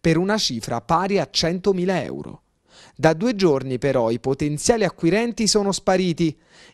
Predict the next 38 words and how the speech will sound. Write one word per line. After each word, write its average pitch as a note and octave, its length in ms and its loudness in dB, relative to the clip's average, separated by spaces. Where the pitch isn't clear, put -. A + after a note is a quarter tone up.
In C#4 180 0
realtà B2+ 520 -2
erano D3+ 280 0
intenzionati G3 880 0
ad G#3 80 4
acquistare D#3+ 560 0
almeno F#3 460 -2
la B3 100 0
metà G#3 260 0
delle F3+ 220 0
quote, E3 400 2
ma D3 160 -4
tramite F3+ 540 -2
un C3+ 100 -4
acconto G#3+ 760 -2
ed C#3+ 140 -4
un D3 160 -4
pagamento F3 640 -2
dilazionato. D#3 880 -4
I D3 80 -4
dirigenti D#3+ 580 2
aquilani A#3 480 0
si A3 160 -4
sono A3 200 0
opposti, G3+ 540 0
chiedendo F3 480 -2
un D#3+ 80 -4
ingresso D#3+ 500 -2
graduale C#3+ 560 0
per B2 220 -4
valutare D#3 560 -2
le B2 120 -2
loro D#3 260 0
reali F3+ 400 -2
intenzioni E3 760 -2
e C3 120 -4
disponibilità E3 760 -2
economiche. F2 760 -4